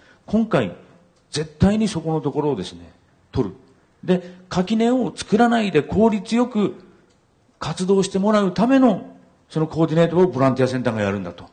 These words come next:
私は思ってます。だからそういう点では、本当森本さんとかね、今日、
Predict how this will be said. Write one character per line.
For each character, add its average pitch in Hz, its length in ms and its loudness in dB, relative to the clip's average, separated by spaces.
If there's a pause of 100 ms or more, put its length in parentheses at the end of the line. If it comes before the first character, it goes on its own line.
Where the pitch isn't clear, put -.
(260)
私 151 260 -2
は 151 60 4
思 120 140 -2
っ - 40 -10
て 104 80 -12
ま 101 100 -12
す。 - 120 -20 (380)
だ 135 80 2
か 139 60 0
ら 131 40 0
そ 160 140 -2
う - 20 4
い 156 60 6
う - 20 -12
点 175 160 0
で 185 60 0
は、 175 120 6
本 131 140 0
当 135 80 -8
森 135 220 0
本 135 120 -4
さ 131 140 -4
ん 123 40 -4
と 127 60 -8
か 113 100 -4
ね、 104 120 -4 (160)
今 127 100 2
日、 - 60 -12